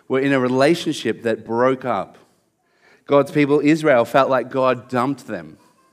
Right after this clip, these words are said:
They were forsaken by him. And the shame felt from this in the ancient world was very real.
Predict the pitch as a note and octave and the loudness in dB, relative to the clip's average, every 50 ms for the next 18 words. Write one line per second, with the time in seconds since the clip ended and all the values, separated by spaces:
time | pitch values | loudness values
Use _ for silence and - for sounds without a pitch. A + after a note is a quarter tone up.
0 | _ _ _ _ _ _ _ _ _ _ _ _ - C#3 C#3 C#3 C3+ B2+ - - | _ _ _ _ _ _ _ _ _ _ _ _ 2 4 4 4 2 0 -2 -6
1 | C3+ - - - D3+ C#3+ D3+ D3+ - F3 D3 C3+ B2 B2 A#2 G#2+ - - - G#2+ | -8 -8 -4 -2 0 0 0 0 0 -2 -2 0 -2 -2 -4 -4 -6 -8 -10 -10
2 | F#2 E2+ D#2 D2+ - _ _ - - - - - C3+ C#3 C#3 C#3 C3 - - - | -10 -10 -12 -16 -20 _ _ -20 -20 -20 -12 -6 -4 0 0 0 -2 -2 -4 -2
3 | - D#3+ E3 F3 F#3 F3+ D#3+ C3+ - - - E3 D#3+ D3+ C#3+ C3+ - - C#3 B2+ | -2 0 0 0 0 0 -2 -6 -8 -4 0 0 2 2 0 -4 -6 -6 -6 -6
4 | A#2+ A#2+ C3 A#2 G2 F#2 - - A2 - A#2 A#2 G#2+ - - A#2+ B2+ A#2 - C3 | -4 -4 -4 -4 -4 -6 -8 -12 -10 -8 -8 -8 -8 -8 -8 -8 -8 -8 -10 -12
5 | A2+ G2+ F#2+ F#2 F#2 F2 G2 G2+ G2 G2+ G2+ A#2 A#2+ A#2+ A#2 A2 G#2+ G#2 G2+ G#2 | -10 -8 -8 -10 -10 -8 -10 -12 -12 -8 -4 -2 0 0 0 -2 -4 -4 -6 -6
6 | A#2 C3+ D3+ B2+ F2+ D#2+ - | -6 -6 -6 -8 -8 -10 -14